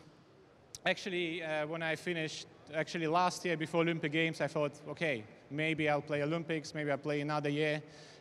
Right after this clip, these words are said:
and then I stopped playing, you know, or maybe stop playing international competition. But then I played so well in the Olympics, and then, uh, well, I think it's a good <laughs> decision that I still continue.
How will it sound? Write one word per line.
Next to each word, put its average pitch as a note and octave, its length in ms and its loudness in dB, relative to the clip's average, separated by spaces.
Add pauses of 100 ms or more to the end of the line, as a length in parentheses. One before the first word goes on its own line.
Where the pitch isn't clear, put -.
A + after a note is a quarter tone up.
and C3+ 80 -2
then D#3 120 4
I D3+ 80 0
stopped D3 320 -2
playing, D#3 380 2
you B2 60 -8
know, B2+ 140 -4
or B2+ 100 -2
maybe C#3 320 -2
stop C#3 260 -4
playing D3+ 200 -2
international D3 480 -2
competition. C#3+ 580 -4
But C3+ 100 -4
then E3 140 -2
I E3+ 60 -2
played F3+ 260 0
so F#3+ 160 -2
well F#3 240 6
in F3+ 80 2
the F3+ 100 2
Olympics, F3+ 600 0 (680)
and D#3+ 180 -2
then, F#3 320 2
uh, F3 260 0 (460)
well, F3+ 300 0 (300)
I D3 80 -2
think F3 280 0 (800)
it's F#3+ 220 2
a A3+ 40 6
good A3 340 4
<laughs> - 20 -12
decision G#3 480 4
that F3 140 2
I E3 80 4
still F3+ 380 2
continue. F3+ 680 0